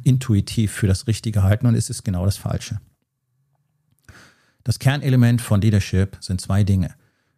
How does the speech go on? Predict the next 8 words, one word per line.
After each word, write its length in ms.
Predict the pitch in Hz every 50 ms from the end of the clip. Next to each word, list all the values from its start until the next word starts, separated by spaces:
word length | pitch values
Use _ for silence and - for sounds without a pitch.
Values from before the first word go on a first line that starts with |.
| _ -
Demut, 600 | 104 92 113 113 123 127 131 135 - - - - _ _ _ _ _
das 140 | - 90 -
betrifft 360 | - 110 - - 107 - -
den 100 | 101 95
Leader, 380 | 90 90 98 98 95 92 107 127 - - - _ _ _ _ _ _ _ _ _ _ _ _ _ _ _ _ _ _ _ _ _ _ _ _ _ _ _ _ _ _ _ _ _ _ _ _ _ _ _ _ _ _ _ _ _ _ _ _ _ _ _ _ _ _ _ _ _ _ _ _ _ _ _ _ _ -
und 160 | 113 110 -
Miteinander. 600 | 113 117 - 104 95 82 69 67 - - - - - - - _ _ _ _ _
Vertrauen. 760 | - - - 113 - - - - 120 - 131 113 - -